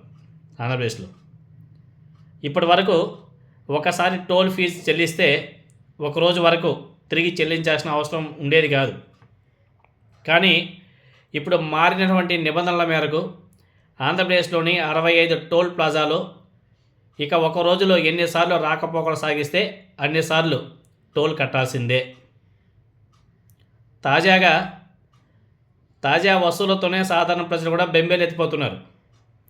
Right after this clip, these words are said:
"ఏంద్రా ఈ కూటమి అధికారం చేపట్టి ఆరు నెలలకే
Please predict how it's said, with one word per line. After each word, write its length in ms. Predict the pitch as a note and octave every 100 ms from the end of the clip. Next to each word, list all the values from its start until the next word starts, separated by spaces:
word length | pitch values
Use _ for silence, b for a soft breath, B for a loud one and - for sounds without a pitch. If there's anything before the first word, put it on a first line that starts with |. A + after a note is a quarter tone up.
| _ _ _ _ _ _ -
"ఏంద్రా 420 | C#3 F3+ F#3 F#3
ఈ 100 | F#3
కూటమి 440 | E3+ F3 F#3 F#3 E3+
అధికారం 440 | E3+ F3+ F3 E3+ E3+
చేపట్టి 320 | E3 E3+ E3
ఆరు 180 | D#3 D#3+
నెలలకే 600 | E3+ F3 F3 D#3+ C3+